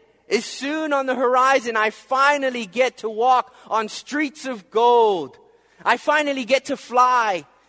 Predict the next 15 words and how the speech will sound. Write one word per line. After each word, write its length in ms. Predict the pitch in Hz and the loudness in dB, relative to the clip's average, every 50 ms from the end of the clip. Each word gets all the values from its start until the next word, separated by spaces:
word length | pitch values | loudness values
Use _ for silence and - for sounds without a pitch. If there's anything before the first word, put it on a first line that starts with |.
| _ _ _ _ _ _ _ _ _ _ _ | _ _ _ _ _ _ _ _ _ _ _
I 140 | - 220 240 | 0 0 0
finally 540 | - - 277 269 269 269 262 247 240 233 | 2 0 2 2 2 0 -2 -6 -6 -6
get 220 | 196 240 247 240 - | -2 -2 -4 -2 -2
to 120 | 269 233 | -4 -4
breathe 500 | 185 - 180 196 233 254 262 254 247 202 | -4 -6 -8 -6 -4 -2 -2 -2 0 0
underwater." 640 | 240 233 233 220 220 208 202 208 208 196 190 180 175 | -2 -2 0 -2 -2 0 2 2 2 2 2 2 0
I've 160 | 170 170 - | -2 -2 -2
heard 220 | 208 190 180 175 | -6 -8 -8 -6
people 280 | - 190 175 - 175 160 | -8 -12 -10 -10 -12 -14
say 260 | - - 165 160 151 | -10 -6 -6 -4 -4
that. 260 | 151 151 151 151 - _ _ _ _ _ _ _ _ _ _ _ _ _ _ _ | -2 -4 -4 -6 -10 _ _ _ _ _ _ _ _ _ _ _ _ _ _ _
"I 140 | - 202 220 | 0 0 0
finally 640 | - - 269 262 269 269 277 262 254 240 247 226 | 0 0 0 2 2 2 2 0 -4 -4 -6 -8
get 280 | 180 - 247 254 254 - | -4 -2 -2 -2 -2 -6
to 180 | - 247 214 | -12 -12 -12